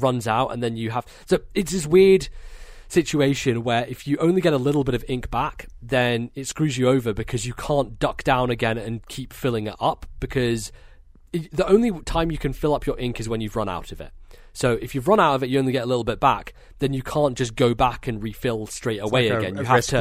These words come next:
Speaker 2: reward, like, how
Speaker 1: Right,
Speaker 2: long
Speaker 1: you have
Speaker 2: you're
Speaker 1: to
Speaker 2: gonna
Speaker 1: use up the tiny bit that you've just got, then go down again, which is frustrating.
Speaker 2: It defeats,
Speaker 1: Um,
Speaker 2: it kinda defeats the whole point of Splatoon. The whole point was you could top up whenever you wanted, like, your ink.
Speaker 1: Right.
Speaker 2: And,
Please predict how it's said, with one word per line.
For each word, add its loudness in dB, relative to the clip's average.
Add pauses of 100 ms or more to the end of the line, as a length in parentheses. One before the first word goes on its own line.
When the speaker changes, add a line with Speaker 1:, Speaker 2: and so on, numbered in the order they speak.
Speaker 2:
reward, -2
like, -6
how 6
Speaker 1:
Right, 8
Speaker 2:
long -2
Speaker 1:
you 2
have 8
Speaker 2:
you're 0
Speaker 1:
to 8
Speaker 2:
gonna 2
Speaker 1:
use 8
up 8
the 0
tiny 2
bit 0
that 2
you've -6
just -2
got, 4
then 2
go 2
down 0
again, -6
which -8
is -2 (500)
frustrating. -6 (360)
Speaker 2:
It -8
defeats, -2
Speaker 1:
Um, -8
Speaker 2:
it -12
kinda 4
defeats 0
the 0
whole 2
point 0
of -8
Splatoon. 0
The -4
whole 0
point 0
was -6
you -8
could -8
top 2
up 2
whenever -2
you -4
wanted, -4
like, -8
your -2
ink. -4
Speaker 1:
Right. 0
Speaker 2:
And, -12